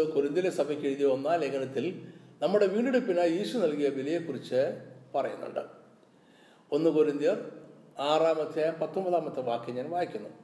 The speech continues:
"ദൈവത്തിൻ്റെ ദാനമായി നിങ്ങളിൽ ഇരിക്കുന്ന പരിശുദ്ധാത്മാവിൻ്റെ മന്ദിരമാകുന്നു നിങ്ങളുടെ ശരീരമെന്നും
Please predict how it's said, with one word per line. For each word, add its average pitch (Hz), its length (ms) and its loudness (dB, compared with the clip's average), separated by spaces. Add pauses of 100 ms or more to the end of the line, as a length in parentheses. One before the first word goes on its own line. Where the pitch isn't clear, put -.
(600)
"ദൈവത്തിൻ്റെ 254 440 2
ദാനമായി 196 520 2
നിങ്ങളിൽ 185 360 -2
ഇരിക്കുന്ന 170 400 -4
പരിശുദ്ധാത്മാവിൻ്റെ 156 960 0
മന്ദിരമാകുന്നു 151 800 -2
നിങ്ങളുടെ 139 340 -4
ശരീരമെന്നും 135 640 -2